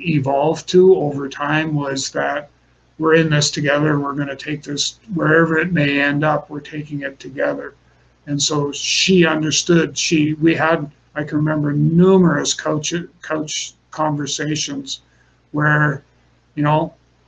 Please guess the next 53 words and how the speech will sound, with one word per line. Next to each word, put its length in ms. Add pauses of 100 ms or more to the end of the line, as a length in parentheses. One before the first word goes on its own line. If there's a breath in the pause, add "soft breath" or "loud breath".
(320)
"Now 220
I 80
understand 560
why 180
you 140
behaved 460
the 80
way 220
you 180
did. 480 (140)
And 120
now 200
I 140
understand 560
this, 260
and 100
now 180
I 140
understand 640
that." 360 (380 soft breath)
And 200
it 120
was, 420 (300)
you 80
know, 140
because 400
we, 400 (640)
we 120
had 260
that 320
open 460
line 320
of 80
communication, 760
we 60
were 240
able 180
to 80
work 280
our 120
way 180
through 320
it. 80
And 120
I 120
went, 260
"You 80
know, 200
I'm 220
really, 320
truly 400
sorry 480
for 400